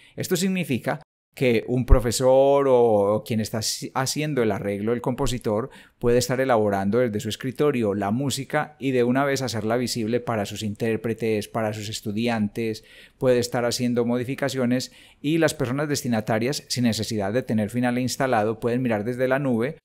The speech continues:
con, eh, eh, las características de las aplicaciones de Smart Music, eh, formas de reproducirlo. Eh, sé que te va a gustar el video, allí te espero.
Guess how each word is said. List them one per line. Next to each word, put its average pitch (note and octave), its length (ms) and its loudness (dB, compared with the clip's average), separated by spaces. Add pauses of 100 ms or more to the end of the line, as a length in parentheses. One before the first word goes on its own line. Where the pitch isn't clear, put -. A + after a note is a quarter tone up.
(360)
con, C3 300 4
eh, A#2 80 0
eh, G#2 920 -2
las A2 160 -4
características A#2 680 -4
de A2+ 80 -2
las G#2+ 200 0
aplicaciones A2 800 -2
de A2+ 180 2
Smart B2 280 -2
Music, C3+ 420 -4 (340)
eh, A2+ 200 0
formas A2+ 340 0
de A2+ 80 -2
reproducirlo. A#2+ 1080 0
Eh, B2+ 400 -2
sé E3+ 200 -2
que D3+ 80 -2
te C#3+ 100 0
va B2+ 60 4
a B2+ 40 0
gustar B2 240 -2
el A#2 100 -2
video, F2+ 380 -4
allí G#2+ 180 -4
te C#3+ 80 -4
espero. F2+ 460 -4